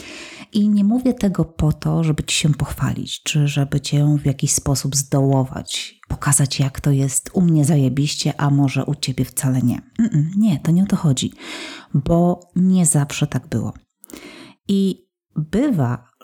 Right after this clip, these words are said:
że moje pomysły, a czasami mam ich trochę, <laughs> bywa, że te moje pomysły spotykają się też z dezaprobatą. Czasem nawet spotykają się z jawnym bojkotem.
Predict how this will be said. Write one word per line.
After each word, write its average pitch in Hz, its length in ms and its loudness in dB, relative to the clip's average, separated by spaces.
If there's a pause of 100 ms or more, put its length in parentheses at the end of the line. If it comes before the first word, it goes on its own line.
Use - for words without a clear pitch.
że 165 520 2
moje 170 400 2
pomysły, 180 760 -2 (680)
a - 60 -4
czasami 202 360 0
mam 202 300 2
ich - 260 -6 (400)
trochę, 156 340 0 (460)
<laughs> - 440 -8
bywa, 208 280 0
że 202 120 2
te 196 120 0
moje 180 240 2
pomysły 160 440 0
spotykają 147 560 0
się 143 180 0
też 127 220 0
z 123 100 0
dezaprobatą. 127 760 -2 (1000)
Czasem 165 360 2
nawet 151 680 0 (160)
spotykają - 540 0
się 151 220 2
z 123 80 -4
jawnym 131 440 2
bojkotem. - 520 -6